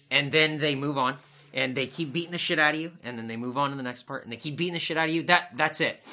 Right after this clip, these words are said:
The crowd was so dead during this match, but it makes so much sense.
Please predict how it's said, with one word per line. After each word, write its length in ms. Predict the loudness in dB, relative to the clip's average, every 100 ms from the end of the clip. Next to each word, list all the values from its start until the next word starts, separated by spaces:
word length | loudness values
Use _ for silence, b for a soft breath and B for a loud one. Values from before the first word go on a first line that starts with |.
| B B B _
The 280 | -20 0 0
crowd 460 | 2 6 10 10 10
was 180 | 6 4
so 140 | 4
dead 280 | 4 4 4
during 260 | 2 0 0
this 180 | 0
match, 480 | 4 4 4 -2 -4 _ _ _ _ _ _ _ _
but 160 | 0 2
it 140 | 2 2
makes 220 | 2 4
so 180 | 4 2
much 220 | 0 2
sense. 500 | 4 6 4 2 -2